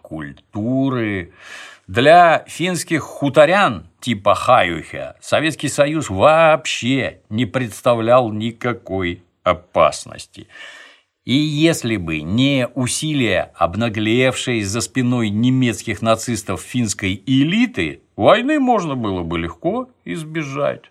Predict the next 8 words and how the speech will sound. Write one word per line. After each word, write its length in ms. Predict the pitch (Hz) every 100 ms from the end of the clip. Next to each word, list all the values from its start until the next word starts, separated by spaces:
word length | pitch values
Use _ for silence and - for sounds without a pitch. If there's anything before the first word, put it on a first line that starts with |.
| _
То 160 | 160 175
есть, 480 | 110 - - - -
с 120 | -
точки 280 | 156 160 131
зрения 540 | 135 156 147 127 101
здравого 680 | 87 101 113 135 147 120 110
смысла, 720 | - 95 117 131 104 76 71 -
все 420 | 151 147 139